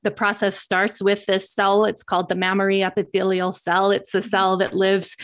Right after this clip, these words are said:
inside the mammary gland and really, um, its job in the body is to, to sort of pull nutrients from the mother's blood supply. It undergoes this massive metabolic activation that converts all those precursors and nutrients into the components of milk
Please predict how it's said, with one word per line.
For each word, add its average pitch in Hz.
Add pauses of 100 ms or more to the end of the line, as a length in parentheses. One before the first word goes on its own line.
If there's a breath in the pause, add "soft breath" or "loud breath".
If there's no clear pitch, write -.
(260 loud breath)
inside 226
the 214
mammary 202
gland 196
and 190
really, 202 (380 loud breath)
um, 190
its 208
job 208
in 202
the 196
body 208
is 190
to, 202 (180)
to 190
sort 180
of -
pull 240
nutrients 214
from 196
the 196
mother's 190
blood 190
supply. 185 (340 loud breath)
It 196
undergoes 202
this 190
massive 254
metabolic 196
activation 185
that 180
converts 196
all 190
those 190
precursors 202
and 190
nutrients 190
into 208
the 208
components 202
of 180
milk 180